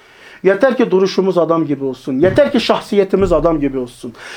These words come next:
Yeter ki imanımızı hayatımıza dökelim değerli kardeşlerim. Allah'ın bizden istediği bu ya. İmanın hayata dökülmesi ya, başka bir şey değil ya. Ya bu nefis zalimdir. Bu nefis insanı her zaman kötülüğü emreder. Allah söylüyor.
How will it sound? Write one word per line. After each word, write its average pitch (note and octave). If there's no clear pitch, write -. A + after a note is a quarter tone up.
Yeter G#3+
ki D#4
imanımızı B3
hayatımıza G#3+
dökelim E3
değerli C#3
kardeşlerim. A#2+
Allah'ın C4
bizden C4+
istediği A3+
bu C4
ya. G#3+
İmanın D4
hayata B3+
dökülmesi A3
ya, A3+
başka A3
bir G#3+
şey G3
değil G#3
ya. D3
Ya C#4+
bu D4+
nefis D4
zalimdir. C4+
Bu C4+
nefis D4+
insanı C4+
her C#4+
zaman C#4+
kötülüğü C4+
emreder. C#4+
Allah C#4
söylüyor. D#4